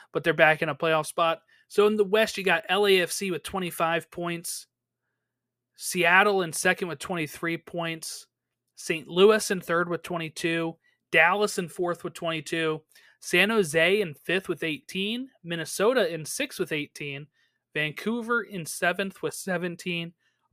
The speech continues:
Portland in eighth with sixteen, Austin in ninth with sixteen.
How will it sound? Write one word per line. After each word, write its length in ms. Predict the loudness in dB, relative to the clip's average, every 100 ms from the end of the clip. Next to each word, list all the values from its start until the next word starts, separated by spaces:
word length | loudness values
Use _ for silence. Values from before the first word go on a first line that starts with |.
| _
Portland 520 | 4 4 4 2 2
in 140 | -2 -2
eighth 380 | 2 2 -2 -20 _ _ _ -8
with 140 | -8
sixteen, 680 | -2 -2 -2 -4 -4 -4 -6 _ _ _ _ _ _ _ _ _ _ _ _ _ _ _
Austin 320 | 4 6 6 2
in 140 | 2
ninth 300 | 2 0 -4
with 100 | -12
sixteen. 560 | -12 -12 -12 -14 -14